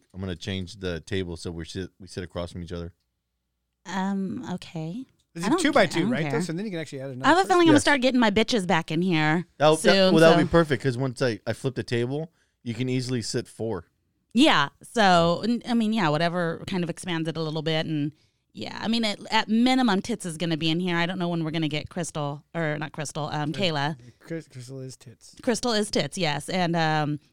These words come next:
Speaker 2: Kayla, she wants to come in. Uh, she's just trying to, she's trying real hard to get TikTok famous.
Speaker 3: Who?
Speaker 2: <laughs> Kayla.
Speaker 1: Oh my God.
Speaker 3: How is she trying to get, I gotta ask.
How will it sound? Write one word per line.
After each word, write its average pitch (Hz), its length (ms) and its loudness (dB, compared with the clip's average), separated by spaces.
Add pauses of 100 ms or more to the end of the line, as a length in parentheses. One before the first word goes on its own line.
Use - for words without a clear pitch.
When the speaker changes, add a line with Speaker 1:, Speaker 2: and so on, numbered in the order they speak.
(160)
Speaker 2:
Kayla, 202 380 -2
she 233 140 -4
wants 208 260 -2
to 190 80 -10
come 170 180 -4
in. 160 300 0 (100)
Uh, 156 320 -2
she's 190 260 -6
just 190 280 -6
trying 185 240 -4
to, 175 280 -4
she's 214 220 -6
trying 190 260 -2
real 180 120 -2
hard 170 160 -4
to 156 40 -10
get 170 120 -10
TikTok - 360 -10
famous. 143 480 -12 (400)
Speaker 3:
Who? 233 280 2
Speaker 2:
<laughs> - 160 -12 (400)
Kayla. 196 600 2
Speaker 1:
Oh - 140 -10
my - 120 -14
God. - 100 -20
Speaker 3:
How 233 160 6
is 233 80 2
she 240 120 -2
trying 214 200 0
to 196 80 -4
get, 185 360 -4
I 247 60 4
gotta 226 180 6
ask. 165 460 0